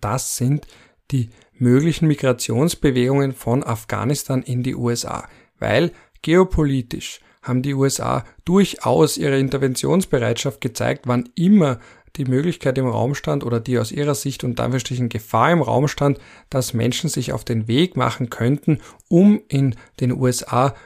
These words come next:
Asyl zu beantragen. Das ist aber ein Problem, aus ihrer Sicht wohlgemerkt, das sich vor allem stellt in ihrem geopolitischen Hinterhof, also in Zentral- und Lateinamerika.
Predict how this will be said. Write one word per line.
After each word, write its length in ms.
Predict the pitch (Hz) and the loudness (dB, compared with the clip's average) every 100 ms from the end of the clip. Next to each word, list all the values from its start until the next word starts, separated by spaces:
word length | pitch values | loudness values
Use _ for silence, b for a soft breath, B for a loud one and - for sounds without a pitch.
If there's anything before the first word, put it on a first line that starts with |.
| B - | B -8
Asyl 460 | 113 - 156 165 | -4 2 4 2
zu 160 | - 135 | 0 0
beantragen. 640 | 135 107 117 - 101 - | 0 0 -2 -4 -10 -8
Das 160 | 120 139 | -6 -4
ist 160 | 170 175 | -2 -2
aber 220 | 143 147 | -2 -2
ein 280 | 123 120 120 b b b b _ - | -2 -4 -6 b b b b _ -10
Problem, 680 | - 110 113 127 214 254 240 | -6 -2 2 6 6 6 2
aus 180 | - 113 | -6 -4
ihrer 200 | 143 156 | 0 0
Sicht 260 | 156 180 - | 0 -4 -2
wohlgemerkt, 580 | 165 165 160 147 165 B B B | 0 2 2 2 0 B B B
das 200 | 139 123 | -2 -2
sich 140 | 131 - | -4 -4
vor 180 | 117 | -4
allem 260 | 110 123 156 | 0 2 2
stellt 400 | - 110 120 131 - | 2 0 0 0 -6
in 280 | 135 131 120 B B - | -4 -2 -2 B B 0
ihrem 280 | 143 139 | 2 2
geopolitischen 800 | 127 131 139 139 139 131 131 117 | 2 2 2 2 0 0 -4 -2
Hinterhof, 680 | 120 185 180 120 131 143 - | 2 2 2 2 4 2 0
also 200 | 127 139 | -2 0
in 160 | 131 123 | 0 0
Zentral- 540 | 127 123 110 104 123 | -4 -4 -2 0 0
und 200 | - 127 | 0 -4
Lateinamerika. 1200 | 120 113 - 110 147 156 113 107 101 113 - - | -2 -4 -4 0 0 0 -2 -4 -4 -8 -10 -14